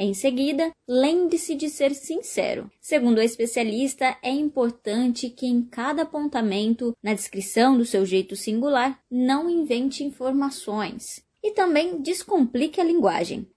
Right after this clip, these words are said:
Tendo uma oportunidade de emprego, demonstre que deseja muito conquistar a vaga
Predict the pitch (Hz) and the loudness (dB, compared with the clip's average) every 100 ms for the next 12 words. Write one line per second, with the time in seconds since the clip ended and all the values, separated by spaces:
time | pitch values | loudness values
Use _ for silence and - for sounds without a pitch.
0 | _ 320 339 320 311 311 294 233 254 233 | _ -6 -4 -2 -2 0 -2 -2 -2 -2
1 | 170 180 202 190 175 170 170 185 190 175 | 0 2 2 2 -2 -4 -4 -2 0 -2
2 | 185 - _ 202 247 226 240 269 - - | -6 -16 _ 0 4 6 4 0 -4 -8
3 | 226 240 233 240 277 233 208 233 240 233 | -2 0 2 2 4 4 4 4 2 0
4 | 214 208 - - 190 190 170 160 160 160 | -4 -6 -6 -8 -6 -4 -4 -4 -4 -8